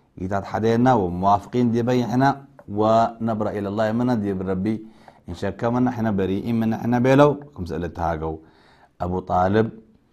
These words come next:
آه، وكان أبو طالب جالسا في ناحية المسجد. لو كده اللي هنا أبو طالب قسوي على، وطوالي ما طلع كم تسمع.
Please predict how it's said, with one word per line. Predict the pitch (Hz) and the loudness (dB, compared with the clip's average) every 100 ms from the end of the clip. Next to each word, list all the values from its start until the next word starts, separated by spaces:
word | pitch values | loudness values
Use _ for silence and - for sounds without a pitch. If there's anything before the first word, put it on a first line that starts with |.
| _ _ _ 87 | _ _ _ -2
آه، | 85 87 85 85 85 82 82 82 82 | 0 2 2 2 2 2 0 0 -2
وكان | 85 - 107 98 | -4 4 6 6
أبو | 82 | 2
طالب | 82 95 95 82 | 2 4 4 2
جالسا | 92 95 90 - 82 | 2 4 2 -2 -6
في | 82 | -6
ناحية | 82 90 85 85 - | -2 -2 -2 -6 -8
المسجد. | 78 78 78 82 78 78 - _ _ _ _ _ _ _ _ _ _ _ _ _ _ _ _ - _ _ - | -8 -8 -6 -6 -6 -6 -10 _ _ _ _ _ _ _ _ _ _ _ _ _ _ _ _ -20 _ _ -6
لو | 92 87 | -2 -2
كده | 104 104 | -2 -2
اللي | 104 104 110 | 0 0 0
هنا | 110 | 0
أبو | 92 90 | -4 -6
طالب | 113 117 123 - _ _ 98 | -6 -6 -6 -10 _ _ -12
قسوي | 90 - - 92 | -12 -12 -6 -4
على، | 78 85 73 - _ _ _ _ _ _ _ _ _ _ - _ - - - _ | -6 -12 -14 -16 _ _ _ _ _ _ _ _ _ _ -20 _ -16 -16 -20 _
وطوالي | - 95 98 123 151 | 2 2 4 6 6
ما | 107 98 | 4 0
طلع | - 92 92 | 0 0 0
كم | 90 | -2
تسمع. | 85 80 85 82 76 | -6 -4 -4 -2 -6